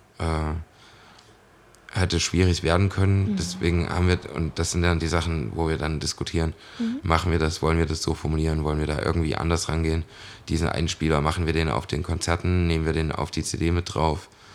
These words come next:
Speaker 1: äh, und wie formulieren wir solche Sachen? Das ist dann das, das Wichtige, wo wir dann dahinter spielen. Also ich formuliere den Text und dann wird darüber diskutiert,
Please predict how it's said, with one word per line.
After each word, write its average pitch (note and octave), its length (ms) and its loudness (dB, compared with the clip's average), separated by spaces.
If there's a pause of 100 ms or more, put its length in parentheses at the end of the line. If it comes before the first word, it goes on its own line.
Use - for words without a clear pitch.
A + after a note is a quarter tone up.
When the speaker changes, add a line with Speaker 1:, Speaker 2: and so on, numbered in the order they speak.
(360)
Speaker 1:
äh, D2+ 60 0 (160)
und D2+ 440 -2 (140)
wie E2+ 320 -2
formulieren D#2+ 540 2
wir D2+ 120 2
solche D2 280 0
Sachen? - 320 -4
Das D2+ 200 -4
ist - 80 -10
dann D#2 300 -2 (560)
das, - 420 -2 (680)
das D#2+ 300 -4
Wichtige, E2+ 460 0
wo D#2 140 -2
wir D#2+ 120 0
dann D#2 380 -2
dahinter D#2 320 -2
spielen. D2 320 -4
Also D2 200 -4
ich - 220 -8
formuliere D#2+ 500 -2
den F2 140 0
Text - 420 -6
und C#2 180 -6
dann D#2 240 -2
wird - 280 -6 (500)
darüber D#2 260 -2
diskutiert, D2+ 640 -4